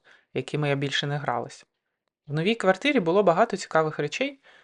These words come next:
тому пакети довго стояли у кутку недоторканими. Катя купувала мені різні матеріали для малювання, а тато іграшки, про які я просила.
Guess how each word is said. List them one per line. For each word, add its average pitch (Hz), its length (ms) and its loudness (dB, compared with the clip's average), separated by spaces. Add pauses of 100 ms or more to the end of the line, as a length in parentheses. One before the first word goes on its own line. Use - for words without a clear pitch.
(140)
тому 180 220 -4
пакети 226 380 4
довго 175 280 0
стояли 160 420 2
у 147 80 0
кутку - 340 -8
недоторканими. 135 920 0 (840)
Катя 240 240 8
купувала 180 480 6
мені 160 260 0
різні 151 280 -2
матеріали 147 540 0
для 190 160 -2
малювання, 165 600 -4 (400)
а 143 80 0
тато 277 280 2
іграшки, 151 580 -2
про 135 200 -2
які 135 220 -6
я 147 120 0
просила. 127 540 -8